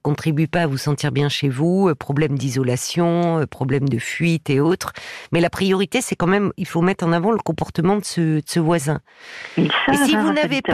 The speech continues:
Speaker 2: parce
Speaker 1: de
Speaker 2: que quand j'ai
Speaker 1: Oui.
Speaker 2: été porter bien le certificat et le, le, la main courante, ils, ils ont vu, ils ont mis dans mon dossier. Mais depuis le mois de février,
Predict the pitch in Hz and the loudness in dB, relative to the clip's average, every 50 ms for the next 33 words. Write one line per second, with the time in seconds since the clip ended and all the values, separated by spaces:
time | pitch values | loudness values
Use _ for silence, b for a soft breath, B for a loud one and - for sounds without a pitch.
0 | 285 - 202 - - - - - - 165 165 156 170 247 277 277 240 208 170 - | 0 0 -2 -4 -6 -6 -6 -2 0 0 2 4 2 4 2 0 0 0 -4 -4
1 | - - 196 180 156 143 - - 190 190 175 - - 170 - - 170 - - 170 | 0 2 2 2 2 -2 -2 0 0 0 0 0 -2 -4 0 -2 -2 0 0 0
2 | - - 190 170 165 B B B B B B B _ - 202 190 170 170 170 165 | 0 2 0 0 0 B B B B B B B _ 0 2 2 4 2 2 2
3 | 160 160 160 156 156 151 147 147 - 156 156 156 151 139 - - 143 170 190 220 | 2 2 2 2 0 0 0 0 0 0 0 0 0 0 -2 -2 0 2 2 2
4 | 254 - - _ - 165 - 240 - 170 156 170 170 160 175 214 262 277 214 165 | 2 0 -6 _ -4 -2 -2 0 0 0 2 2 2 2 2 2 2 2 2 2
5 | 156 156 160 - 156 151 147 185 196 202 - - - 262 247 233 B B B B | 2 0 2 0 0 0 2 0 0 0 0 -2 0 0 0 0 B B B B
6 | B - 165 151 - - - 156 156 151 - 156 139 117 - - 147 165 208 | B -2 -2 -2 -2 -4 -2 0 -2 -2 0 -2 0 0 0 2 2 2 2